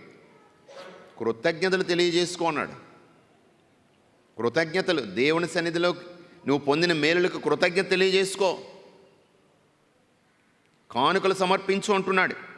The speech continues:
మరి నేను దేవుని సన్నిధిలోకి వచ్చి నేను పొందిన మేలుకు కృతజ్ఞత తెలియజేస్తున్నానా?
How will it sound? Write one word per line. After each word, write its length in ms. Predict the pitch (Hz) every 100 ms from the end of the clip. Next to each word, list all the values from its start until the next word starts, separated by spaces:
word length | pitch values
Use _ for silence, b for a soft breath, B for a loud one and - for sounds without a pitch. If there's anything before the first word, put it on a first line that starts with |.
| - - - _ _ _ _ _ _ _ _ _ _ _ _ _ _ _ _ _ _ _ _ _ _ _ _ _ 135
మరి 80 |
నేను 140 | 139 127
దేవుని 280 | 123 160 165
సన్నిధిలోకి 460 | 160 160 160 151
వచ్చి 260 | 147 156 156
నేను 180 | 143 135
పొందిన 300 | 131 147 147
మేలుకు 320 | 139 143 135
కృతజ్ఞత 360 | 120 143 151
తెలియజేస్తున్నానా? 760 | 131 135 135 131 127 120 113